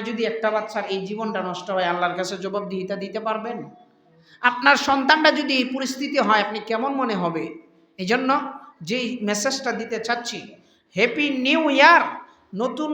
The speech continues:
বছর উদযাপন করতে গিয়ে থার্টি ফার্স্ট নাইট ডে উদযাপনের নাম দিয়ে খ্রিস্টানদের মতবাদ বাংলার জমিনে মুসলমানরা লালন করবেন না। আপনি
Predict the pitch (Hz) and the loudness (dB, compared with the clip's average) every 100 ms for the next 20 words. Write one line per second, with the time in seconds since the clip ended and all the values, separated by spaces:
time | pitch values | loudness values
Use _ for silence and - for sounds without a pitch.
0 | 277 269 262 294 277 196 208 285 294 311 | 2 2 4 2 2 2 6 6 6 0
1 | 277 262 - 269 262 240 202 226 - _ | 0 0 2 0 2 2 2 -2 -12 _
2 | - 233 294 294 277 208 262 294 285 240 | 0 4 6 4 -2 2 4 4 2 -4
3 | 240 247 311 269 285 269 220 202 294 285 | 4 6 6 2 -2 -2 0 6 6 6
4 | 294 277 254 254 254 240 247 277 320 - | 0 0 2 2 2 -2 4 6 6 0
5 | - - - 285 - 262 285 277 277 320 | -12 -20 -8 -4 -2 4 2 4 6 6
6 | 269 247 247 254 254 285 247 240 240 233 | 4 -2 0 4 6 6 6 4 6 4
7 | 208 233 233 220 214 208 240 233 240 233 | 4 0 2 0 0 0 0 2 2 4
8 | 233 240 214 202 214 240 233 226 220 247 | 8 8 8 6 6 6 4 2 4 4
9 | 262 254 185 - - - _ _ - 240 | 6 4 4 0 -12 -20 _ _ 0 0
10 | 240 | 2